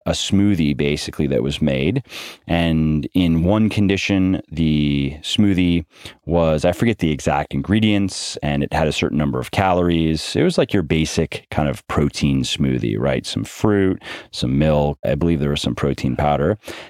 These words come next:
And then in the other condition, there was that smoothie, but with less calories. So I think they reduced it by using a lower calorie liquid. They might have used a little bit less fruit, but they whipped air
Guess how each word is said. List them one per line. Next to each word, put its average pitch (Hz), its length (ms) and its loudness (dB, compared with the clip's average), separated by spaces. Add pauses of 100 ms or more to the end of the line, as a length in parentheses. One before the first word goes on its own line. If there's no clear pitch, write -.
And 92 180 2
then 98 80 4
in 95 100 2
the 87 140 4
other 175 160 4
condition, 82 680 0 (160)
there 85 220 0
was 76 920 0
that 92 340 0
smoothie, 131 600 2
but 90 220 2
with 80 640 -2
less 87 400 0
calories. 117 800 0
So 76 460 0 (340)
I 80 80 -2
think 143 220 0
they 117 100 4
reduced 87 540 0
it 82 120 0 (100)
by 73 280 0
using 76 400 2
a 71 40 0
lower 82 640 2 (300)
calorie 78 400 0
liquid. 101 680 0 (220)
They 76 120 0
might 95 360 4
have 78 140 0
used 82 260 0
a - 20 0
little 78 160 0
bit 62 100 -2
less 67 180 -2
fruit, 95 320 2
but 90 480 2
they 87 180 2
whipped 92 380 -2
air 104 500 0